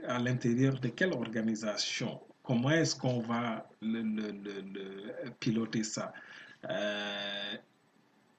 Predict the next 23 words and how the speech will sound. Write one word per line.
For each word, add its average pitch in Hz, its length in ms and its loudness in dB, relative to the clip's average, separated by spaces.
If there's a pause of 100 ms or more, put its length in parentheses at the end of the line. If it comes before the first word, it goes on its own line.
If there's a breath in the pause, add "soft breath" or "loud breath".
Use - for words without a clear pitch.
(300)
ça, 165 280 8
ça, - 280 4
ça 147 160 6
va 120 100 6
être - 180 0
important 160 720 -2
parce 139 180 -2
que 156 120 0
finalement, 170 580 6
c'est, 156 380 6 (200)
c'est - 240 2
ça 220 200 4
qui 165 140 4
va 131 120 8
définir 123 600 4
un 110 120 4
peu 131 240 4
votre, 110 600 -2
votre 131 320 4
façon 156 240 4
de 113 100 6
vivre, 135 340 4
hein, 135 160 -2